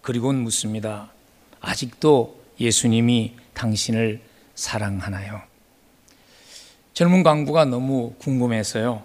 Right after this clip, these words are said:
더 인내하지 못하고 침대에 누워있는 나이 든 광부에게 묻습니다. "그럼 당신은 사탄에게 어떻게 답합니까?"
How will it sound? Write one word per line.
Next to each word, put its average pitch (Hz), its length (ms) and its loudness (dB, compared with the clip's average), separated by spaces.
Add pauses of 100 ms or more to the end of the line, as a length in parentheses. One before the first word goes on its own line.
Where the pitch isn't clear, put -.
(140)
더 151 160 2
인내하지 175 380 6
못하고 127 580 0
침대에 151 380 0
누워있는 127 640 0 (300)
나이 127 240 4
든 135 160 2
광부에게 113 600 0
묻습니다. 107 680 -6 (800)
"그럼 190 220 6
당신은 180 420 6
사탄에게 165 480 2
어떻게 151 320 0
답합니까?" 123 800 0